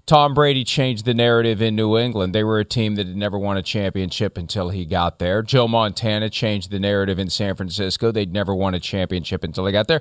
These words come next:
Let's go all the way back to Terry Bradshaw. The Steelers, in forty-two years of existence, had never won an N F L championship until Terry Bradshaw got there. So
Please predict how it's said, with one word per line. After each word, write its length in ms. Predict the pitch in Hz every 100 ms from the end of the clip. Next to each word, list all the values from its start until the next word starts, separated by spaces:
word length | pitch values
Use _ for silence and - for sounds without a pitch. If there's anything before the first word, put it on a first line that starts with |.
| - -
Let's 160 | -
go 80 | 226
all 80 | 190
the 60 |
way 60 | 165
back 180 | 160 151
to 80 | 127
Terry 220 | 147 131
Bradshaw. 580 | 110 127 160 - 113 - _ _ _ _
The 60 | 131
Steelers, 500 | - 165 190 160 113
in 100 | 120
forty-two 480 | - 156 147 139 143
years 240 | 135 131
of 100 | 117
existence, 520 | 117 104 160 - 139
had 160 | 131 107
never 180 | 117 110
won 220 | 113 107
an 100 | 107
N 120 | 110
F 120 | 107
L 100 | 110
championship 680 | 98 117 104 95 98 - 101
until 240 | 90 95 101
Terry 240 | 110 104
Bradshaw 480 | 90 101 95 - 92
got 300 | 90 92 87
there. 160 | 87 85
So 320 | - 107